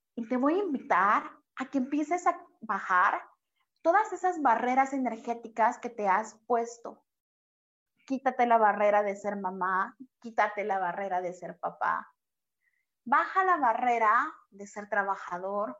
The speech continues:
baja la barrera de ser empleado, baja la barrera de ese dolor físico que estabas teniendo en este momento,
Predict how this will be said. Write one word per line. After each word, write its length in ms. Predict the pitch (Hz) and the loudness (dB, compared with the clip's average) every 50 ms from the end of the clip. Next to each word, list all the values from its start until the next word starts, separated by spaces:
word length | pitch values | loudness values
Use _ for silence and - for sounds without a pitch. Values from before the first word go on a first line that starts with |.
| _ | _
baja 340 | _ 190 208 240 - - 339 | _ -10 -8 -8 -4 -4 -2
la 140 | 349 349 320 | 0 0 2
barrera 480 | 294 277 254 254 254 247 240 240 240 233 | 2 2 2 2 0 0 2 0 0 0
de 100 | 202 208 | -4 -12
ser 240 | - - 202 196 | -12 -12 -12 -10
empleado, 720 | 196 190 190 _ _ 202 196 185 175 180 185 190 - 269 - _ _ _ _ _ _ _ _ _ _ _ _ _ _ _ _ _ - | -10 -14 -16 _ _ -10 -8 -6 -6 -6 -6 -6 -8 -8 -10 _ _ _ _ _ _ _ _ _ _ _ _ _ _ _ _ _ -14
baja 480 | 220 202 247 285 311 - - 330 339 | -6 0 0 0 0 0 0 2 2
la 120 | 339 330 311 | 4 4 4
barrera 560 | 294 240 220 247 247 240 233 233 233 233 233 | 4 4 2 2 2 2 2 4 4 4 4
de 220 | 226 220 214 214 | 2 0 0 -2
ese 220 | 220 220 - 247 240 | -2 -4 -6 -10 -4
dolor 520 | 226 240 233 254 262 262 277 277 277 - - | -2 -2 -2 0 0 0 0 -2 -6 -8 -6
físico 520 | 285 277 311 285 285 262 - 226 226 233 | -6 -6 -6 -6 -10 -12 -8 -8 -10 -8
que 80 | - 208 | -10 -12
estabas 480 | 214 - 220 202 202 208 220 214 - | -6 -2 -2 0 0 0 -4 -4 -6
teniendo 400 | - 208 208 208 208 208 196 208 | -10 -8 -8 -8 -8 -8 -8 -8
en 80 | 202 208 | -8 -10
este 220 | 208 202 - 214 | -10 -12 -14 -14
momento, 840 | 208 196 185 180 185 196 196 196 196 - 196 202 226 330 349 - | -12 -10 -10 -10 -10 -12 -12 -14 -14 -10 -8 -6 -6 -6 -8 -12